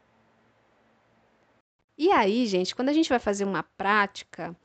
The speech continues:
quando a gente vai colocar alguma prática diária ali pra gente melhorar a ansiedade, pra gente saber lidar melhor com ela, a gente vai ter mais constância, porque a gente já vai ter esse entendimento aqui, percebe?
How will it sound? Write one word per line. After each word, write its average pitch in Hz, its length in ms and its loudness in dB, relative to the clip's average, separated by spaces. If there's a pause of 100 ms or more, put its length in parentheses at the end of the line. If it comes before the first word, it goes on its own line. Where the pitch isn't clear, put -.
(240)
quando 220 140 -10
a 220 60 -2
gente 240 160 -4
vai 233 100 -4
colocar 208 360 -6
alguma 196 220 -6
prática 190 480 -10
diária 185 460 -2
ali 202 300 -4
pra 190 140 -8
gente 185 280 -8
melhorar 190 460 -4 (340)
a 185 320 -4
ansiedade, 208 960 -2
pra 208 100 -10
gente 196 220 -6
saber 190 220 -4
lidar 190 280 -2
melhor 185 240 -4
com 170 260 -12
ela, 180 540 -2 (1000)
a 254 60 0
gente 302 220 2
vai 277 160 2
ter 285 140 -2
mais 262 500 0 (180)
constância, 247 880 -4
porque 220 240 -6
a 226 40 0
gente 233 180 -2
já 226 120 2
vai 220 140 2
ter 233 320 0
esse 330 520 0
entendimento 190 920 -4
aqui, 180 260 -12
percebe? 180 720 -2